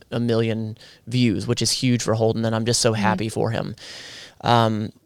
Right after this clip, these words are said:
Speaker 1: needless to say, for the past five, six months now, we have been creating more of these videos where we are watching movies. And it's been really, really fun. But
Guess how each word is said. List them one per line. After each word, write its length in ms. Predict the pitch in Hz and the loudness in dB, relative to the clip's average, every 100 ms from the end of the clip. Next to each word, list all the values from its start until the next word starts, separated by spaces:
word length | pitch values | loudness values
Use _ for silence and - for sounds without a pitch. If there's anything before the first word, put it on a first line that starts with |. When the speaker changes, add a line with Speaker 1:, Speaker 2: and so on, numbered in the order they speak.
| _ _ _ _ _ _ | _ _ _ _ _ _
Speaker 1:
needless 400 | 123 143 147 147 | -2 2 4 4
to 80 | 117 | 2
say, 400 | - 156 143 113 | 4 6 6 4
for 120 | 113 | 0
the 80 | 110 | -2
past 420 | 131 135 123 - | 2 2 2 2
five, 300 | - 120 113 - | 2 4 4 0
six 320 | - 156 - | 0 2 2
months 280 | 123 160 - | 2 2 2
now, 200 | 113 107 | 0 0
we 160 | 110 123 | 2 0
have 100 | 113 | 0
been 160 | 123 117 | 0 -2
creating 520 | 123 113 110 113 107 | 2 2 2 0 -2
more 520 | 120 135 160 110 110 - | 2 6 8 6 4 2
of 220 | 123 110 | 0 2
these 240 | 123 117 | -2 0
videos 520 | 120 151 123 107 113 113 | 0 2 4 2 0 0
where 300 | 117 113 113 - - - | 0 2 0 -6 -14 0
we 140 | 123 | 4
are 120 | 120 | 6
watching 400 | 113 113 117 117 | 6 2 0 -2
movies. 420 | 117 147 117 104 - _ _ _ _ _ _ - - - | 2 2 2 -4 -10 _ _ _ _ _ _ -20 -10 0
And 300 | 131 123 120 - | 4 4 4 2
it's 160 | 127 | 4
been 260 | 135 127 110 | 4 4 4
really, 320 | 123 127 123 | 6 8 6
really 320 | 113 120 117 | 4 4 4
fun. 480 | 113 - 120 107 - _ _ _ _ - - - - - | 0 -2 -2 -2 -12 _ _ _ _ -20 -20 -20 -20 -12
But 520 | - 120 143 127 - | -10 4 6 6 2